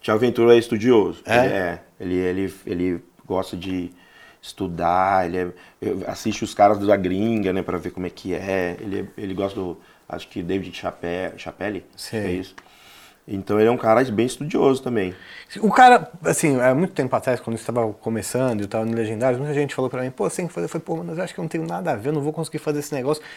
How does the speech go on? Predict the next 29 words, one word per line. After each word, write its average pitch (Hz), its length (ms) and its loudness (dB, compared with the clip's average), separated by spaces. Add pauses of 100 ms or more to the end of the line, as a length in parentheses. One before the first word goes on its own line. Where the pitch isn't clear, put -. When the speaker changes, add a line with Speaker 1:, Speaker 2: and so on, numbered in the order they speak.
(140)
Speaker 2:
Porque - 140 -6
uma 143 300 0
coisa 170 300 6
é 202 40 2
você 175 280 0
fazer 147 340 6
televisão, 135 480 2
fazer 123 280 0
vídeo, 127 260 0
outra 254 160 -4
coisa 330 180 2
é 330 40 0
fazer 339 260 0
isso. 220 220 2
Eu, 143 280 4
Speaker 1:
Ah. 85 260 -12
Speaker 2:
eu 165 120 8
vejo 185 260 8
e 170 80 0
falo, 165 220 -4
"Mano, 143 120 -4
isso - 140 -12
aí 131 80 -10
é 143 40 -10
muito 165 320 -8
foda 165 380 -2
de 151 80 -10
fazer, 135 360 -6
velho." 127 120 -2